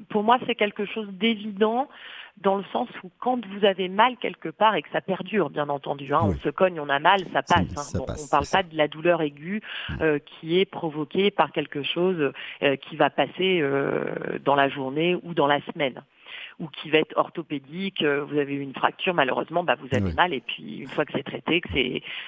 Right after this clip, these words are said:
Speaker 1: l'os est cicatrisé, euh, ou que la tendinite est passée. Donc voilà, on parle pas de cette douleur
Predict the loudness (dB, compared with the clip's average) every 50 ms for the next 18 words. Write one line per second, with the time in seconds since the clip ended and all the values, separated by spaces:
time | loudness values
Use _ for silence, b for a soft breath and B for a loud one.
0 | B B -2 -2 -2 0 -2 -4 -4 -6 -6 -2 0 0 0 0 -4 -6 -6 -4
1 | 0 0 2 2 2 2 0 0 -2 -2 -2 -2 -2 -4 -4 -6 -8 -4 -4 -4
2 | -2 -2 -4 -8 -6 -8 -10 -10 -8 -6 -4 -2 0 0 0 0 -4 -4 -4 -4
3 | -4 0 4 4 4 4 4 2 0 0 0 0 -2 -2 -2 -6 -8 -8 -8 -12
4 | -20 -14 -6 -2 0 0 0 -2 -6